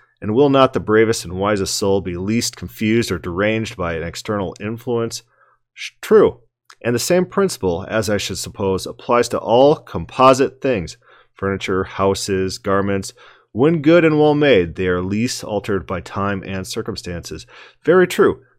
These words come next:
Then everything which is good, whether made by art or nature or both, is least liable to suffer change from without. True. But surely God and the things of God are in every wor-, way perfect. Of course they are. He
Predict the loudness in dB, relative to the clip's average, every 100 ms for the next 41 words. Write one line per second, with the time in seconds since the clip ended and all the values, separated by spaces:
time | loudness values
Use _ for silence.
0 | -8 0 2 2 0 0 0 0 0 0
1 | 0 -2 -4 -12 _ -4 0 2 0 0
2 | 0 0 0 -2 -2 0 0 -2 -8 -8
3 | -6 -4 -6 -4 -6 -6 -10 _ _ 4
4 | 6 6 4 0 4 4 2 2 6 6
5 | 6 2 0 -2 -2 -2 -4 -2 -4 -4
6 | -6 -6 -4 -4 -2 -2 -2 -6 _ _
7 | -2 2 2 0 _ _ _ -4 -2 2
8 | 2 2 6 8 8 6 -2 -10 -10 -6
9 | -2 -2 -2 0 0 -2 -8 -4 -4 -2
10 | -2 -2 0 -2 -4 -4 -4 -6 -6 -8
11 | -8 -14 -18 _ -10 -4 -2 -2 0 -2
12 | 0 -4 _ _ _ _ _ _ _ -2
13 | 0 0 -2